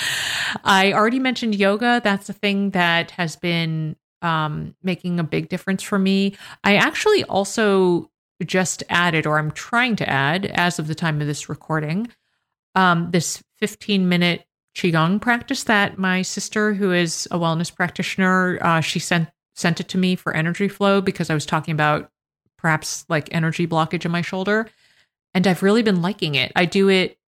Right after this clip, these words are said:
I've been doing it. I've only done it, like, three days, but, um, by the time I'm recording this, but I do it towards the end of or at the end of the workday. So after I've been spending all this time on the keyboard.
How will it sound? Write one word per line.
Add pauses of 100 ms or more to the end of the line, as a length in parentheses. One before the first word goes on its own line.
(160)
I've
been
doing
it.
I've
only
done
it,
like,
three
days,
but,
um,
by
the
time
I'm
recording
this,
but (440)
I
do
it
towards
the
end
of
or
at
the
end
of
the
workday.
So
after
I've
been
spending
all
this
time
on
the
keyboard.